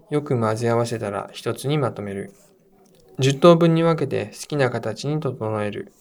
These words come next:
百五十から百六十度のオーブンで予熱し、十から十五分焼く。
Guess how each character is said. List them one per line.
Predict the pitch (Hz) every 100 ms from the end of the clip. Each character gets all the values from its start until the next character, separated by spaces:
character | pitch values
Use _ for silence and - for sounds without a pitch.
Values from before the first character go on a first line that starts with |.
| - _ _ _ _ _ -
百 | 127 127 151
五 | 165
十 | 170 180
か | - 123
ら | 113
百 | 110 113 131
六 | 135 147
十 | 160 156
度 | 123
の | 117 131
オ | 127
ー |
ブ | 120
ン | 117
で | 135
予 | 120
熱 | 107 101
し、 | - - - - - - _
十 | 135 143 139
か | 127
ら | 117
十 | 107 113 117
五 | 113
分 | - 165
焼 | 139 -
く。 | 101